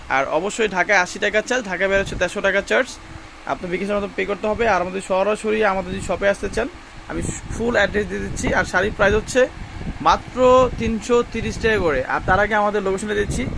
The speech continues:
আমাদের শপের নাম হচ্ছে বাংলার শাড়িওয়ালা, পঁয়ত্রিশ নম্বর শপ,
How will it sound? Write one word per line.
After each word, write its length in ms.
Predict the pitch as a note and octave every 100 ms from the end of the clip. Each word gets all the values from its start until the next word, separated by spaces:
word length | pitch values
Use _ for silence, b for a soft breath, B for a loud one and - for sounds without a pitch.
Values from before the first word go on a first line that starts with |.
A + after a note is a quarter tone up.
| - - - -
আমাদের 220 | - F3 G#3
শপের 240 | G3 A3
নাম 120 | A3+
হচ্ছে 320 | A3+ - A#3+ B3 - - -
বাংলার 340 | D#3+ G3 G#3
শাড়িওয়ালা, 520 | F#3+ G3 F3+ G#3 G3+ C#4 - - - - - - - - - - -
পঁয়ত্রিশ 380 | G#3+ A3+ A3+
নম্বর 200 | B3 A#3
শপ, 260 | A3 A#3+ A#3+